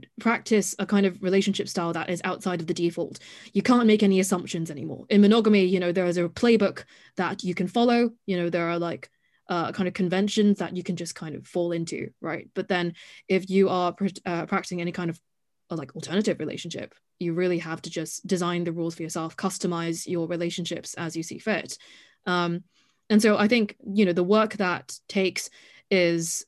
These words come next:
uh, you know, just having to talk about that. And, but then I think that people should do that in monogamous relationships as well. Um, but then that's just not what happens <laughs> because people just make assumptions and just go along with, uh, what, what the norm is.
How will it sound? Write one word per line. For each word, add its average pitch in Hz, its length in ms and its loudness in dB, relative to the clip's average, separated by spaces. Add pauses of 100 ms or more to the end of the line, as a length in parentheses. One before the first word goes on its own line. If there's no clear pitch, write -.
uh, 165 460 -2 (260)
you 175 320 -6
know, 165 80 -4
just 202 300 -2
having 180 280 -2
to 180 80 -4
talk 208 240 0
about 160 220 -6
that. - 200 -10 (540)
And, 208 380 6 (140)
but 214 240 0
then 269 120 4
I 269 120 4
think 277 280 0
that 214 300 2
people 214 260 4
should 196 220 4
do 180 160 0
that 170 140 0
in 180 80 -2
monogamous 170 480 -4
relationships 175 440 -6
as 156 120 -10
well. 190 420 0 (180)
Um, 160 440 -6
but 180 100 -4
then 165 260 -4
that's 160 220 -10
just - 300 -12 (260)
not 196 240 4
what 156 160 -6
happens 185 520 -2
<laughs> - 60 -12
because 170 260 -6
people 180 320 -6
just 160 200 -8
make 165 160 -4
assumptions 165 480 -6
and 151 320 -10
just - 220 -10
go 170 140 0
along 170 340 -4
with, 165 280 -6 (440)
uh, 156 240 -4
what, 165 260 -4 (120)
what 185 180 -6
the 180 80 0
norm 180 240 2
is. 151 260 -8